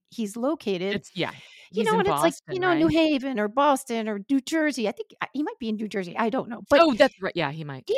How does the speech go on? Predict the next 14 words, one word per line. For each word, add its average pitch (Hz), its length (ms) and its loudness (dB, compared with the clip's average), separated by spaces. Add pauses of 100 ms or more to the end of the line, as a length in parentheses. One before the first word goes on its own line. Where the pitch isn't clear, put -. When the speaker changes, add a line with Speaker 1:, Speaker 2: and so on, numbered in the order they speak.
Speaker 2:
Yeah. 587 80 -4
Speaker 1:
like 539 140 4
a 494 80 0
small, 370 500 -2
like, 427 160 -4
it's 415 140 -6
a, 427 260 -2 (960)
these 466 320 -2
people, 220 640 -2
their 311 220 0
lives 285 540 0
become 233 420 -4 (260)
utterly 226 440 2
changed - 520 -12